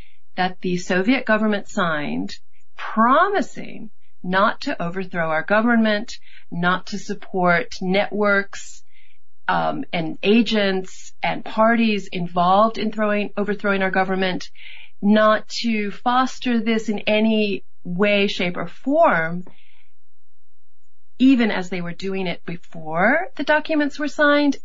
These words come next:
and even as they continued and expanded and simply, um, went into full throttle to, to do that very thing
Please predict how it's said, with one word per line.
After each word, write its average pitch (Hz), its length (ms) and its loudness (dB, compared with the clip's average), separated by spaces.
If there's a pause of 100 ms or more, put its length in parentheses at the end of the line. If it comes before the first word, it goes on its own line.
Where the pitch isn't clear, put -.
and 220 340 4
even 208 300 2
as 175 240 -2
they 170 160 -4
continued 185 720 0
and 175 140 0
expanded 190 1080 0
and 160 220 -4
simply, 175 560 -4 (400)
um, 156 420 0 (300)
went 190 220 4
into 180 160 2
full 175 220 -2
throttle 180 640 2
to, 175 280 -6
to - 140 -6
do 185 140 -4
that 175 160 -2
very 170 240 -2
thing 240 400 2